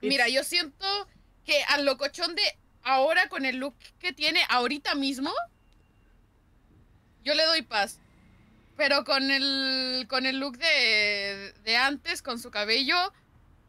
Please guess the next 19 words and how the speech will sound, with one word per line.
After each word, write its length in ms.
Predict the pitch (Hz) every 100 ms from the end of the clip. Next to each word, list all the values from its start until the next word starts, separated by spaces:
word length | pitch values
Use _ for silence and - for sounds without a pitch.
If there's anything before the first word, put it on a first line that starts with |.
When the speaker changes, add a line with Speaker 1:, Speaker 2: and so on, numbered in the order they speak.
| _ _ _
Speaker 1:
eh, 800 | - 240 233 226 220 214 208 220 - _ 226
ya 480 | 226 233 247 247 240
sin 220 | 254 233
Speaker 2:
¿Te 60 |
Speaker 1:
problema 200 | - 240 214
Speaker 2:
parece 100 | 214
más 220 | 220 190
Speaker 1:
un, 60 | -
Speaker 2:
feo 200 | 214 202
ahora 500 | 170 190 247 208 -
que 120 | 143
antes? 460 | 170 277 202 147 -
Speaker 1:
un 140 | 226 233
Smash. 440 | 226 233 226 - - _ _
No 160 | 254 320
me 180 | 403 403
gusta 640 | 339 415 - - 403 285
cómo 260 | 359 349 415
se 140 | 403